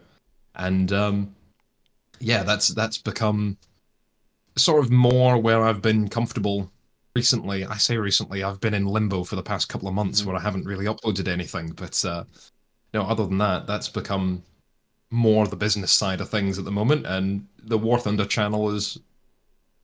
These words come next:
Speaker 1: off to the side, still a, still a, a bit of fun. But, um,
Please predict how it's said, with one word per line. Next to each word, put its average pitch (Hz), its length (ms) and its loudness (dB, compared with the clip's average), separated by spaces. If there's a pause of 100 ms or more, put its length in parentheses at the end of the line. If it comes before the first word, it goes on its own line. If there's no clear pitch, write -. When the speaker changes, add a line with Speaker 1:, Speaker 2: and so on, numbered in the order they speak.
Speaker 1:
off 113 160 -2
to 123 100 0
the 98 80 -2
side, 117 480 2 (120)
still - 360 0
a, 104 320 0
still 101 420 0
a, 101 60 -2 (260)
a 104 80 -6
bit 110 160 2
of - 60 -8
fun. 101 360 0 (800)
But, - 320 -8
um, 95 320 -2